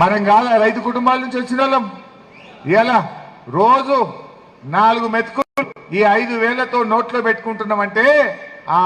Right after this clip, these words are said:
మెతుకుల వెనుక రైతుకున్నాడు, ఆ మెతుకుల వెనుక రైతు చెమట చుక్కలు ఉన్నాయి. ఆ రైతును మనం మర్చిపోదామా? ఆ రైతులను మోసం చేసిన కాంగ్రెస్కు మీ ఓటే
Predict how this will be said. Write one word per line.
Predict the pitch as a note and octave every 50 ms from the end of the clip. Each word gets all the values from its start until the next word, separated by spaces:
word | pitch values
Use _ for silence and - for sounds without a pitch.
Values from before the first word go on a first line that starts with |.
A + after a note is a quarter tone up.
| F#3 F#3 F3
మెతుకుల | F#3 G3+ G3 - - A#3+ A#3 A#3 A3
వెనుక | G#3+ G#3+ G#3+ G#3 G#3+ G#3 F#3 F#3
రైతుకున్నాడు, | F#3+ G3+ F#3+ G3+ G3+ F3+ F#3 F3+ F3+ E3+ C#3+ B2+ - - - - - - - - - - E3 G3+
ఆ | A3 A3+ A3+
మెతుకుల | A#3+ A#3 - A#3+ A#3+ C4 C4+ B3+ B3+
వెనుక | C4 C4+ C4+ A3+ C4 B3+ B3
రైతు | B3+ C#4 C4 C4+ C4 - B3+
చెమట | B3 B3 C#4 C4+ C4 B3+ -
చుక్కలు | C#4 C4+ C4+ - C#4 C#4 C4+ C4+
ఉన్నాయి. | C4+ C#4 C#4+ C#4 B3 G#3+ F3 - - - - - - - - - D#3
ఆ | F3+ F#3+ F#3+
రైతును | G3+ A#3 A#3+ A#3+ A#3 A#3 A3
మనం | G#3+ G#3+ G3+ G3
మర్చిపోదామా? | F#3+ F#3+ F#3+ A3 G#3+ A3 A3 G#3+ G3+ G3 G3 G3+ A3+ B3 B3 - - - - - - - - - - D3 F#3
ఆ | G3+ A3 G#3+ A3+
రైతులను | A#3+ C4+ - C4 C4 C4 C4 B3 B3
మోసం | C4+ C4+ G#3 C4 C#4 C4+ C4
చేసిన | C4 C4 B3+ - B3+ B3 B3 - A#3
కాంగ్రెస్కు | A#3 C4 C4+ C#4 C#4 C#4+ C#4 - - - C#4 B3+ A3 D#3 - - - - - - C3+ D3 D#3 E3+
మీ | F#3 G#3 A3+ A3 A3 G#3+ G3+ G3 G#3+
ఓటే | C4+ C4 - C#4 C4+